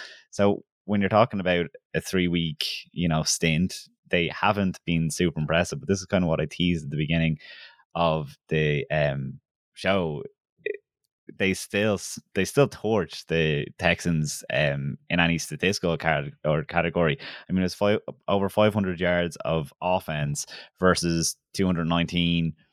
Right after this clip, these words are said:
for the Texans, three hundred thirteen passing yards versus hundred twenty-five ta-, passing yards, six point six yards per play versus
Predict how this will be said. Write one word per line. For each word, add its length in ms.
for 200
the 80
Texans, 640
three 140
hundred 240
thirteen 240
passing 340
yards 320
versus 260
hundred 280
twenty-five 420
ta-, 160
passing 260
yards, 180
six 300
point 300
six 320
yards 300
per 160
play 320
versus 360